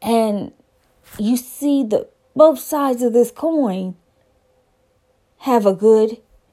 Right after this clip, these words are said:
and a bad. At the same time, nobody thought about the chronically ill,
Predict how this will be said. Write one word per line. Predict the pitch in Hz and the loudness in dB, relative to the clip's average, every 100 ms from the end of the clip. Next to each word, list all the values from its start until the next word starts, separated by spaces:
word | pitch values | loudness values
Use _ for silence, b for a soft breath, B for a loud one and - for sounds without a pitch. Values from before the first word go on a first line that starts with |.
| - | -10
and | 196 | -6
a | 180 | -4
bad. | 175 233 214 - - _ _ _ _ _ _ _ _ _ _ _ _ _ _ _ _ - | 0 0 0 -6 -18 _ _ _ _ _ _ _ _ _ _ _ _ _ _ _ _ -8
At | 190 - | -8 -8
the | |
same | - 220 208 190 | -6 -2 -2 -4
time, | - - 311 277 185 175 180 - _ _ _ _ _ _ _ _ _ _ _ _ | -8 -6 -2 -2 -2 -8 -12 -18 _ _ _ _ _ _ _ _ _ _ _ _
nobody | - 190 254 349 359 370 370 381 | -8 0 4 4 2 0 0 -2
thought | 370 392 381 381 | 2 4 6 4
about | 302 302 302 302 - | 0 0 0 -4 -14
the | 254 | -12
chronically | - 302 302 302 311 311 294 - | -2 0 2 0 -2 -2 -2 -4
ill, | 311 285 208 - - | -2 0 0 -2 -10